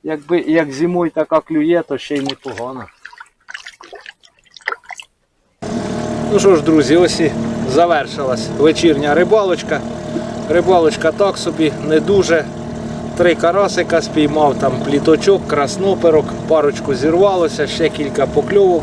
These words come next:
було. Поміняв з одного місця на друге переїхав. Ну, розвідка. В цих місцях я дуже давно рибачив, так що треба пошукати. На ніч місцинку прикормив, думаю, що завтра зранку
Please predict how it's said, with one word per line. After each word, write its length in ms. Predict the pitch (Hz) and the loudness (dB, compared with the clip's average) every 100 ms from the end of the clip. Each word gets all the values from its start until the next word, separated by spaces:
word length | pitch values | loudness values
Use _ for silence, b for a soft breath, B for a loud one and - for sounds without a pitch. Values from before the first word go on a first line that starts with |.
| - | -2
було. 260 | 160 160 147 - - B B B B B - - | 2 2 2 -2 -10 B B B B B -10 -2
Поміняв 560 | 165 160 165 170 160 143 B B 135 | 0 2 2 2 4 2 B B -2
з 80 | 160 | 0
одного 440 | 147 170 180 175 | 2 2 4 4
місця 460 | 156 139 - 147 131 | 4 0 -2 0 0
на 160 | 135 | 2
друге 340 | 170 208 185 180 | 4 4 4 2
переїхав. 840 | 170 170 165 165 160 - 143 131 156 | 0 2 2 2 0 2 0 -2 -2
Ну, 140 | 190 160 147 | 0 2 4
розвідка. 600 | 180 165 127 123 - 127 | 6 4 2 -4 -2 -2
В 80 | |
цих 280 | 117 180 151 | 2 2 2
місцях 360 | 156 - 170 156 151 | -4 -2 0 0 0
я 120 | 139 | -2
дуже 360 | 170 190 156 | 2 2 2
давно 440 | 147 143 135 143 127 - B B B B | 0 0 -2 -2 -4 -6 B B B B
рибачив, 680 | 139 160 175 214 202 - 175 131 | 2 2 4 2 2 -2 -2 -2
так 160 | 160 151 | -2 -2
що 220 | - 147 | -2 -2
треба 340 | 131 160 151 139 | 0 0 0 0
пошукати. 600 | 151 - 143 120 107 87 80 80 B - 156 | -2 -2 -4 -4 -4 -4 -6 -8 B -4 0
На 160 | 175 | 0
ніч 300 | 160 143 - 147 | 0 -4 -4 -4
місцинку 580 | 151 - 170 147 131 131 - - - B B - - | -6 0 0 2 0 -2 -2 -8 -8 B B -4 0
прикормив, 680 | 165 170 196 190 214 208 185 - 147 151 | 2 2 2 2 2 2 0 -6 -4 0
думаю, 400 | 196 185 156 139 | 2 2 2 0
що 220 | - 139 | 0 0
завтра 480 | 151 175 160 143 123 | 2 0 0 -2 0
зранку 520 | 147 165 156 - | 2 2 0 -2